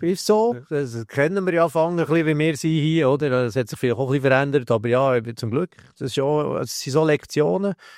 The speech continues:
Speaker 1: im Leben, wo man dann merkt, äh, dann habe ich ihn gelernt kennen, und dann, äh, eben, zum Glück habe ich eines Besseren belehrt. Es war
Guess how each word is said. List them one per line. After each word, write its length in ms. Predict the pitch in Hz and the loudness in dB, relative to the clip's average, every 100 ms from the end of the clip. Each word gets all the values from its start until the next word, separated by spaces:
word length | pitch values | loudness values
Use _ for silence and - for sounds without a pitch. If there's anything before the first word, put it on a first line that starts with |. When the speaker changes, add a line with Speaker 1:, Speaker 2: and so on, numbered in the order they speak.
| - - - - | -20 -20 -20 -4
Speaker 1:
im 160 | 151 | 0
Leben, 340 | 151 165 180 160 | 4 2 2 4
wo 120 | 143 | 4
man 180 | 139 135 | 2 0
dann 240 | 160 160 | 0 0
merkt, 540 | 147 170 185 - - | 0 0 -2 -8 -2
äh, 320 | 151 151 147 135 | 2 4 2 2
dann 200 | 143 151 | 2 2
habe 140 | 139 | 2
ich 80 | 131 | 0
ihn 60 | 123 | 0
gelernt 240 | 127 120 | 0 0
kennen, 480 | - 135 165 165 147 | 0 -2 -2 -4 -2
und 60 | |
dann, 280 | 127 135 139 | -2 -2 -2
äh, 520 | 131 127 127 123 123 | -4 -4 -4 -4 -4
eben, 320 | 139 131 98 - _ _ | -4 -2 -4 -8 _ _
zum 200 | 120 120 | -10 -2
Glück 240 | 127 135 | 0 0
habe 100 | 120 | 0
ich 40 | 117 | -2
eines 140 | 113 | -2
Besseren 480 | - 135 - 139 143 | 0 0 -2 -4 -2
belehrt. 560 | 139 135 135 143 - - | 0 2 2 0 -4 -12
Es 240 | 110 - | -10 -8
war 80 | 131 | -8